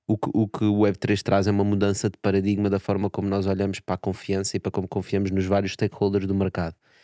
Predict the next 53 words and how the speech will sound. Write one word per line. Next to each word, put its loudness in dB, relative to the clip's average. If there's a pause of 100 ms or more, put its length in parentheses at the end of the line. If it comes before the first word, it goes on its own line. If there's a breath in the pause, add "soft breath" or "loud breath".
(360 soft breath)
E 0
quando 4
tu 4
começas 4
a 4
mudar 4
o 4
paradigma 2
e 0
começas -2
a -2
desenvolver 2
tecnologia, 0
aparecem 0
muitos 2
problemas 2 (640)
que -8
têm 4
que -2
ser 2
resolvidos, 2
mas 4
tu -4
também 2
só 2
tens 2
noção 2
que -8
os -6
problemas, -2
eh, 0 (400)
eh, 2
existem 0 (380 soft breath)
porque -6
estás 2
a 2
tentar 0
fazer 0
as -2
coisas 2
de -20
forma 2
diferente, -2 (300)
né? 0
E 0
por -6
isso -2
é 4
que 0
acabamos 2
a 4
dizer 2
que 0